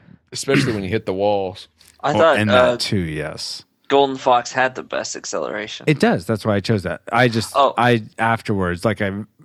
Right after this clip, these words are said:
Speaker 3: very first, I'm like, I'll just start with the base, like, medium grade
Speaker 1: Yeah,
Speaker 3: car.
Speaker 1: and just go down the
Speaker 2: Ah,
Speaker 1: line.
Speaker 2: yeah,
Speaker 3: <laughs>
Speaker 2: yeah. I see.
Speaker 3: Um,
Speaker 1: That's
Speaker 3: all
Speaker 1: what
Speaker 3: right.
Speaker 1: I started to do,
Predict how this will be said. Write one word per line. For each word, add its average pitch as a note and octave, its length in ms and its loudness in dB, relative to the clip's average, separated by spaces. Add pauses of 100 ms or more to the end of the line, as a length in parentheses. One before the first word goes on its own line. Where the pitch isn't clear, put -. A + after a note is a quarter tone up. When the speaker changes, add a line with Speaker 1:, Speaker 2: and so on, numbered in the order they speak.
(120)
Speaker 3:
very C#3 280 4
first, B2 320 2
I'm A#2 120 2
like, A#2 240 -2
I'll B2+ 200 4
just G#2+ 240 -2
start G2 300 0
with F2+ 300 -2
the F#2+ 180 -2
base, F2 540 0
like, E2+ 320 -2
medium F2 640 0 (100)
grade E2+ 440 0
Speaker 1:
Yeah, B2+ 120 -2
Speaker 3:
car. G2 220 2
Speaker 1:
and F#2+ 140 -4
just A#2 200 -6
go C3+ 100 4
down A2+ 240 2
the G#2+ 80 2
Speaker 2:
Ah, G2+ 40 -2
Speaker 1:
line. G#2 340 -2
Speaker 2:
yeah, F#2+ 200 2 (140)
Speaker 3:
<laughs> - 140 -18
Speaker 2:
yeah. - 100 -8 (600)
I - 80 -8
see. - 260 -14 (840)
Speaker 3:
Um, A#2+ 460 4 (380)
Speaker 1:
That's C#3+ 160 -2
Speaker 3:
all C#3+ 60 6
Speaker 1:
what A#2+ 80 4
Speaker 3:
right. A#2+ 80 4
Speaker 1:
I B2+ 60 2
started D#3+ 480 0
to F#3+ 80 -4
do, A3 400 2